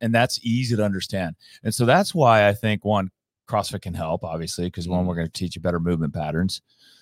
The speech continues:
Speaker 1: Um, two, we're gonna help make you stronger, 'cause, you know, lifting, working out, lifting weights gonna help make you stronger, um, in the areas that you need strength. But then also learning the mobility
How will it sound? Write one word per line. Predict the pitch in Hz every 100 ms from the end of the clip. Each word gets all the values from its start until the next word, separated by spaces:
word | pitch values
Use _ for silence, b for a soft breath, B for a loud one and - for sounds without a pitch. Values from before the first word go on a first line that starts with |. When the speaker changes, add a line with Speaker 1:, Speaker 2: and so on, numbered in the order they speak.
| b b -
Speaker 1:
Um, | 90
two, | 98 101
we're | 95
gonna | 92
help | 92
make | 90 85
you |
stronger, | 90 98 95 98 82 85 92 -
'cause, | 87 85
you |
know, | 85
lifting, | 90 92 95 87
working | 90 - 87
out, | 90 90 78
lifting | 95 90
weights | 85 87 -
gonna | 85
help | 90 87
make | 92 -
you | 80
stronger, | - 92 90 101 82 80 87 _ _ _ _ _ -
um, | 87 87 85 78
in | 90 85
the | 82
areas | 85 85 85 -
that | 85
you | 80 85
need | 87 101 -
strength. | - 80 76 65 - _ _ _ _
But | 95
then | 104 101
also | 101 101 -
learning | 92 92 95 90 87
the |
mobility | 87 85 85 92 101 101 98 87 82 82 -